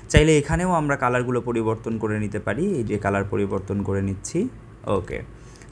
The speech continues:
তো এভাবে কিন্তু চাইলে খুব সহজে আপনি, আহ, ভিজিটিং কার্ড তৈরি করতে পারেন এবং এই ভিজিটিং কার্ডগুলো তৈরি করে আপনি এই Fiverr-এ একটি অ্যাকাউন্ট, ভবিষ্যতে Fiverr-এ একটি অ্যাকাউন্ট তৈরি করে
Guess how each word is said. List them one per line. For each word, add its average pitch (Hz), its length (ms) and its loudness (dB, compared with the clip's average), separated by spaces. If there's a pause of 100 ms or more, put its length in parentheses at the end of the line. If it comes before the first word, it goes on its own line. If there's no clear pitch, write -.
তো 160 180 4
এভাবে 160 340 4
কিন্তু 139 340 0
চাইলে 113 340 0
খুব 131 200 -10
সহজে 147 600 0 (380)
আপনি, 123 400 0 (120)
আহ, 101 140 -2
ভিজিটিং 110 380 2
কার্ড 113 220 2
তৈরি 107 220 4
করতে 110 240 0
পারেন 127 280 2
এবং 110 200 0
এই 110 100 4
ভিজিটিং 160 420 2
কার্ডগুলো 139 420 0
তৈরি 139 300 2
করে 117 320 2 (280)
আপনি 117 460 0
এই 113 140 2 (100)
Fiverr-এ 117 600 4
একটি 110 340 -4
অ্যাকাউন্ট, 107 400 0
ভবিষ্যতে 104 380 -2
Fiverr-এ 104 420 0
একটি 107 180 -2
অ্যাকাউন্ট 107 440 0
তৈরি 151 200 6
করে 104 320 2